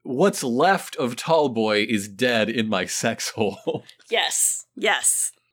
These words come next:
Speaker 1: We did not put him on a bus, literally. It, it was the figurative thing. He, he just kinda dead.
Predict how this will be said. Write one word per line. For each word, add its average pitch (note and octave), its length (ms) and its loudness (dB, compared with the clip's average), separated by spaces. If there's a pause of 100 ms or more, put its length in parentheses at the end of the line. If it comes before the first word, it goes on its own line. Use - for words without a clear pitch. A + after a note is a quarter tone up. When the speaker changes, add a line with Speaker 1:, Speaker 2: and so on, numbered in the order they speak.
(120)
Speaker 1:
We A2+ 100 2
did A#2+ 140 2
not C#3+ 240 0
put D3+ 140 -2
him C3+ 100 0
on C3 140 2
a B2 60 4
bus, A2+ 500 0
literally. A#2+ 560 2
It, G2 340 -4
it B2+ 80 2
was B2 260 2
the A2 80 0
figurative A2 720 0
thing. F2+ 300 -4
He, F2+ 140 -8 (160)
he A#2 140 -4
just - 240 -8
kinda G3+ 200 -8
dead. - 360 -6